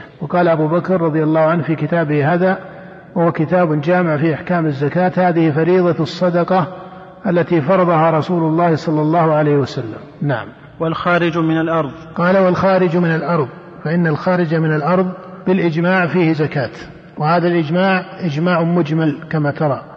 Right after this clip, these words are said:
Speaker 1: فإن كلمة الخارج من الأرض فيها إجمال، ما المقصود بالخارج من الأرض؟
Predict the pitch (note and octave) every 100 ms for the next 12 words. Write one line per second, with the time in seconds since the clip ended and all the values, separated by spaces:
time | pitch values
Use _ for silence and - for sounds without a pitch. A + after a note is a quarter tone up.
0 | - - D#3 D#3+ D3+ F#3+ F3+ D3+ D#3 D#3
1 | F3+ F3 D#3 D#3+ D3 E3+ F#3 D3+ F#3+ F3+
2 | E3 D3 D#3 D#3 C#3 C#3 - - - F3
3 | F3 D#3+ - F3+ D3 C#3 F3 D#3+ E3+ E3
4 | - - - G3+ F3+ D#3 D3